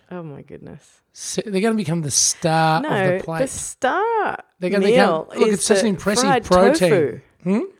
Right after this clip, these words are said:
Speaker 1: You do a fried tofu that just changed my D N A last week.
Speaker 2: Well, I,
Speaker 1: It's
Speaker 2: I like to
Speaker 1: ex-,
Speaker 2: change a
Speaker 1: it's
Speaker 2: person's
Speaker 1: beautiful.
Speaker 2: D N A. I think it's, uh,
Speaker 1: Uh, anyway.
Speaker 2: an impressive thing to do.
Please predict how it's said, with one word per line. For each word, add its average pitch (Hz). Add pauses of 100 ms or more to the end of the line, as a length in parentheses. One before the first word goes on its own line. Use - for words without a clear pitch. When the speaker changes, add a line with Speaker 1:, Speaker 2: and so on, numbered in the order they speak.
(320)
Speaker 1:
You 330
do 339
a 202
fried 240
tofu 190
that 151
just -
changed 180
my 160
D 151
N 135
A 226
last -
week. - (280)
Speaker 2:
Well, 123 (160)
I, 120
Speaker 1:
It's 135
Speaker 2:
I -
like 139
to -
Speaker 1:
ex-, -
Speaker 2:
change 151
a 143
Speaker 1:
it's 139
Speaker 2:
person's 151
Speaker 1:
beautiful. 151
Speaker 2:
D 147
N 214
A. -
I -
think 156
it's, -
uh, 160 (360)
Speaker 1:
Uh, 208
anyway. 220 (100)
Speaker 2:
an 180
impressive 196
thing 190
to -
do. 180